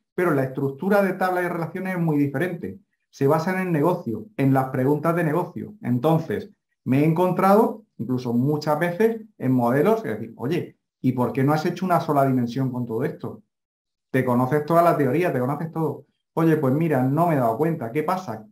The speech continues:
Que venimos del mundo relacional, transaccional, donde tenemos cientos o miles de tablas,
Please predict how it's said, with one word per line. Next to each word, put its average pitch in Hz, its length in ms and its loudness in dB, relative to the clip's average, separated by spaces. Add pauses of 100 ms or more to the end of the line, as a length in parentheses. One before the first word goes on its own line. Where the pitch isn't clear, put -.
Que 127 140 -2
venimos 131 420 0
del 117 160 0
mundo 139 500 -2 (680)
relacional, 123 600 -2
transaccional, 160 640 0
donde 123 220 -2
tenemos 139 400 -4
cientos 156 400 0
o 156 40 0
miles 156 240 2
de 156 100 2
tablas, 185 420 0